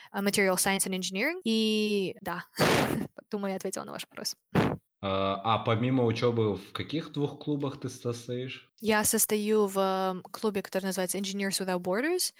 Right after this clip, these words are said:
Speaker 1: который, ам, это, по-моему, международная организация, которая фокусируется на создании, а, н-, инженерных решений для глобальных проблем. То есть на протяжении всего года ты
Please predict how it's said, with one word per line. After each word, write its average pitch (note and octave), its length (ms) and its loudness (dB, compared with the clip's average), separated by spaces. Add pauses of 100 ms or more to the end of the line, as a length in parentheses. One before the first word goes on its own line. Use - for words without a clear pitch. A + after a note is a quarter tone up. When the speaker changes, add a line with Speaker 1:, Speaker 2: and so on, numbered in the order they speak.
(380)
Speaker 1:
который, F#3 720 2
ам, F3 600 0 (100)
это, G#3 180 2
по-моему, G3 420 -2
международная F#3 560 0
организация, F#3 720 -2 (320)
которая G3 300 2
фокусируется G3 640 0
на F3+ 200 2
создании, F#3 960 0
а, E3+ 480 -2
н-, F#3 180 -10 (420)
инженерных F#3 760 0
решений F#3 720 0 (320)
для F#3 320 4
глобальных F#3 500 2
проблем. F#3 480 0 (1000)
То F#3 100 2
есть - 320 0 (100)
на G#3+ 140 2
протяжении G3+ 540 0
всего G3 340 2
года F#3+ 340 2
ты F#3 600 -2